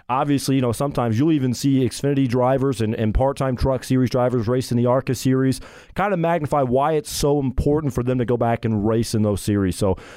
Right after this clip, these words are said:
we've got a lot of fun things coming up, and I'm excited for this year. It's gonna be so much fun. As soon as Chris Wilner gets back from the Chili Bowl, we're gonna hit the ground running with him and Kyle Rickey, and we'll get this thing rolling.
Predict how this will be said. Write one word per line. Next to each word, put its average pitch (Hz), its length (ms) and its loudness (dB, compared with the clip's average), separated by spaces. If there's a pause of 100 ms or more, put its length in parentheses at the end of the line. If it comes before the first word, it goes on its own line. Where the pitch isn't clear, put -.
(120)
we've 160 100 0
got 214 120 2
a - 20 2
lot 190 120 2
of 170 60 -6
fun 175 180 -2
things 156 260 -2
coming 147 200 0
up, 135 180 2
and 120 100 0
I'm 135 160 0
excited 131 360 0
for 135 120 -2
this 123 220 0
year. 123 160 4
It's 113 120 -2
gonna 127 180 -2
be 117 180 0
so 180 360 -2
much 151 220 0
fun. 127 160 0
As 120 60 -4
soon 196 120 0
as 160 100 0
Chris 151 200 -2
Wilner 147 220 -2
gets 135 140 -4
back 147 200 0
from 135 80 -2
the 127 80 0
Chili 143 200 0
Bowl, 143 160 2
we're 135 100 0
gonna 131 160 -2
hit 131 100 -2
the 135 80 -6
ground 131 260 0
running 135 300 0 (280)
with 117 120 0
him 143 80 0
and 139 80 -2
Kyle 143 200 2
Rickey, 139 300 0
and 143 80 2
we'll 127 60 0
get 131 100 -8
this 127 100 -6
thing 160 140 -2
rolling. 180 360 0